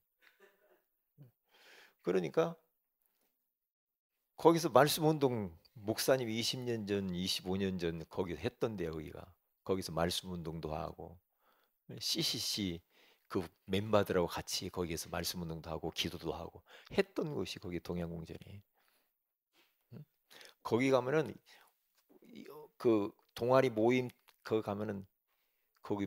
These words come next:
불교 동아리가 있어. 근데 거기에 불상을 딱 만들어 놨단 말이에요.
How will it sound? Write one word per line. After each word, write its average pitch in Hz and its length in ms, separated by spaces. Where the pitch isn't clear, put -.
불교 104 640
동아리가 98 460
있어. - 420
근데 95 200
거기에 90 320
불상을 95 540
딱 - 400
만들어 80 300
놨단 - 380
말이에요. - 260